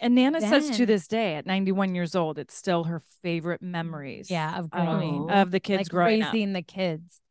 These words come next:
Speaker 1: Yeah.
Speaker 2: To go back to the sleep routines, now, did you use a certain method or a person? 'Cause, like, Brie and I, we brought in a sleep trainer. Like, we needed that. So we had someone come into each one of our homes for three days straight.
Speaker 1: I didn't need it with Birdie.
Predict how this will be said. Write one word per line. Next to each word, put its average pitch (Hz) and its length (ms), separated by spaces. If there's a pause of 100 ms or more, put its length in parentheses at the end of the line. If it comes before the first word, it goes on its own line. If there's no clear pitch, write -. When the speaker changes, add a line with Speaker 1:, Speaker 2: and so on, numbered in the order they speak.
(140)
Speaker 1:
Yeah. 160 220 (680)
Speaker 2:
To - 120
go 277 200
back 269 280 (100)
to 208 340
the 185 140
sleep - 360
routines, 208 400
now, 202 160
did 180 260
you 240 180
use 214 360
a 226 60
certain 185 420
method 208 600
or 185 100
a 170 60
person? 202 380
'Cause, 190 180
like, 165 180
Brie 190 340
and 208 120
I, 151 320 (440)
we 220 140
brought 175 320
in 190 120
a 175 40
sleep 165 300
trainer. 165 680
Like, 196 180
we 196 240
needed 170 320
that. 202 260
So - 120
we 196 80
had 190 120
someone 190 280
come 180 240
into 185 180
each 185 260
one 185 140
of 180 120
our 185 100
homes 170 480
for 180 160
three 170 340
days 185 260
straight. 156 520
Speaker 1:
I - 20
didn't 311 240
need 302 140
it 269 80
with 214 200
Birdie. 156 500